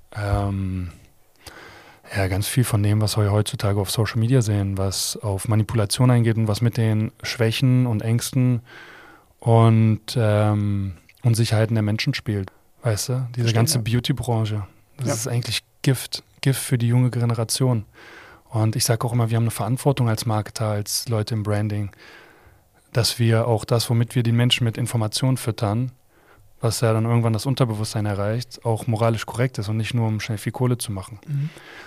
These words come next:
Speaker 1: So, und dann gibt's Empowering Marketing, Empowerment Marketing und Branding, wo die Kernmessage ist, „Entfalte dein Potenzial, du kannst alles schaffen, glaub an dich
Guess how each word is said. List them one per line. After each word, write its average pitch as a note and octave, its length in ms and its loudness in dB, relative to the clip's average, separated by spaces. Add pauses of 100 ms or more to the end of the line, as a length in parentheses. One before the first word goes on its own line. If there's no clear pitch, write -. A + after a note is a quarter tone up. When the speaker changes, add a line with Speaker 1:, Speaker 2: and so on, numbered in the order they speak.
(420)
Speaker 1:
So, C#3 100 2
und B2 100 4
dann A2+ 100 4
gibt's B2 160 0
Empowering B2 600 4 (440)
Marketing, G#2 560 -2 (380)
Empowerment A2 460 2
Marketing G2 500 -4
und G2+ 140 -6
Branding, F#2+ 420 -6 (580)
wo B2 120 -2
die A2 80 0
Kernmessage A#2+ 560 0
ist, A#2+ 340 -2 (1700)
„Entfalte A2 440 0
dein G#2+ 140 -2
Potenzial, A2+ 640 0 (300)
du - 120 -12
kannst A2 240 4
alles A2 200 -2
schaffen, A2+ 440 -4 (340)
glaub B2+ 300 4
an A#2 160 4
dich - 280 -6